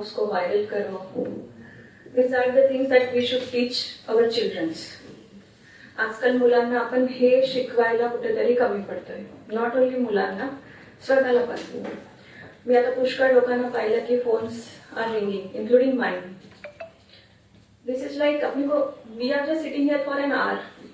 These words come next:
We are not able to control this instinct of the phone. This is the biggest reason today accidents are happening. People are using mobile phones,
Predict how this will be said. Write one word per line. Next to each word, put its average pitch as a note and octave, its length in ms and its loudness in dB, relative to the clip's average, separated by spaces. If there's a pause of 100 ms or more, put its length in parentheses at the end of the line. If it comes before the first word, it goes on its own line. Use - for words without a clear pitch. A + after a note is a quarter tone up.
We A3 160 0
are A#3 80 -2
not B3 200 0
able A#3 220 0
to A#3+ 100 4
control G#3+ 340 -2 (1040)
this B3 240 2
instinct C#4 520 0
of - 120 0
the B3 160 4
phone. G3 240 -4 (380)
This B3 240 6
is B3+ 100 -2
the C4+ 160 8
biggest B3+ 420 2
reason A#3 540 0 (480)
today A#3 380 6
accidents A3 440 -4 (100)
are A3 40 4
happening. G#3+ 640 -4
People G#3+ 280 0
are G#3+ 180 0
using A3+ 360 2
mobile G#3+ 460 0
phones, G3+ 340 -2